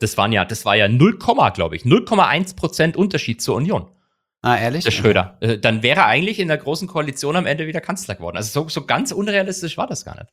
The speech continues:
Speaker 2: Hätte sich eine andere Ausrede gefunden, zu Gazprom zu gehen.
Speaker 1: <laughs> Genau. Der
Speaker 2: Äh,
Speaker 1: Gast.
Speaker 2: apropos Inflation, ja, äh, ist ja gar nicht mehr so, so viel ein Thema,
Speaker 1: Ja.
Speaker 2: aber kommt die mal langsam, gibt's In-,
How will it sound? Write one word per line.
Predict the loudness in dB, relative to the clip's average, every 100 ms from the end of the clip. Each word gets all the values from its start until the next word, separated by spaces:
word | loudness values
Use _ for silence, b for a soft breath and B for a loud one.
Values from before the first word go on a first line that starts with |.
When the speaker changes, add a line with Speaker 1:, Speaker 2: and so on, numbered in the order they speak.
| _ _ _ _ _ B B B _ -12
Speaker 2:
Hätte | -6 -4
sich | -2
eine | -2
andere | -2 -2
Ausrede | -2 -4 -4 -4
gefunden, | -4 -4 -4
zu | -4
Gazprom | -4 -4 -8 -10
zu | -8
gehen. | -10 -10 -14 _ _
Speaker 1:
<laughs> | -6 -4 0 0 0
Genau. | -6 -8 -18 -20 _ _ _ _ _ B B B B B B B B B -6
Der | -2
Speaker 2:
Äh, |
Speaker 1:
Gast. | 2 2 2
Speaker 2:
apropos | 2 4 6
Inflation, | 4 4 0 2 0 2 2 0 -4
ja, | -2 0 -2 0 0
äh, | 0
ist | -2 -4
ja |
gar | -2 -2
nicht | -2
mehr | -2
so, | 0 2 2 0
so | -4
viel | -2 -2
ein | 0
Thema, | 0
Speaker 1:
Ja. | 0
Speaker 2:
aber | 0
kommt | -2 -2
die | 2
mal | 2 2
langsam, | 0 0 -4 -4
gibt's | -2 -2 -2
In-, | -8 -8